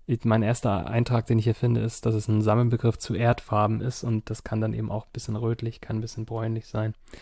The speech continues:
Also nehme ich das ein bisschen zurück. Ich bin zu sehr, ähm, auf mein, mein inneres Ocker gepolt, was anscheinend nicht der perfekten Realität entspricht.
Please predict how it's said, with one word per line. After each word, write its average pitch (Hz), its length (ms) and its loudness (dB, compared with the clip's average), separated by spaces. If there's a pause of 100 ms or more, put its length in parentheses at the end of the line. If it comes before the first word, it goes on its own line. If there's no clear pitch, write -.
(280)
Also 110 200 6
nehme 110 180 8
ich 110 80 0
das 107 120 0
ein 107 80 0
bisschen 101 200 -2
zurück. 101 400 -4 (260)
Ich - 100 -20
bin 110 200 2
zu 120 140 0
sehr, 107 360 4 (680)
ähm, 101 380 4
auf - 160 -4
mein, 104 340 4 (120)
mein 117 160 0
inneres 117 380 0
Ocker 110 300 -2
gepolt, 107 500 -4 (160)
was - 180 -6
anscheinend 117 380 -4
nicht - 200 -6
der 113 160 -2 (180)
perfekten 117 560 -4 (200)
Realität 110 480 -2
entspricht. - 400 -12